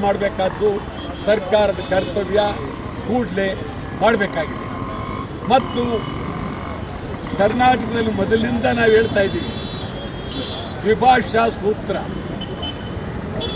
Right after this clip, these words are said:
ಏನಾಯ್ತು ಈಗ? ಮಹಾರಾಷ್ಟ್ರದಲ್ಲೇ ಅವರು ಮರಾಠಿ, ಇಂಗ್ಲಿಷ್,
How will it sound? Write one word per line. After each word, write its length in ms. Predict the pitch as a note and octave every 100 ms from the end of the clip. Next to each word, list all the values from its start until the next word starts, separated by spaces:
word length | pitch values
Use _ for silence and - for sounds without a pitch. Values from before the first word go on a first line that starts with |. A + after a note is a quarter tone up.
| - G#3 B3+
ಏನಾಯ್ತು 380 | A#3 A#3 - G#3
ಈಗ? 100 | G3+ G3+ F#3+ - - - - - - - - - - - -
ಮಹಾರಾಷ್ಟ್ರದಲ್ಲೇ 1120 | D3 F#3 A3+ B3 B3+ - - A#3+ A#3 A#3 A#3+ B3+ A3 - - - - - - - - - -
ಅವರು 220 | A3 A3+ A#3 G3
ಮರಾಠಿ, 460 | G3+ A3+ A#3 A3+ A3 G#3
ಇಂಗ್ಲಿಷ್, 420 | G3+ G#3 E3+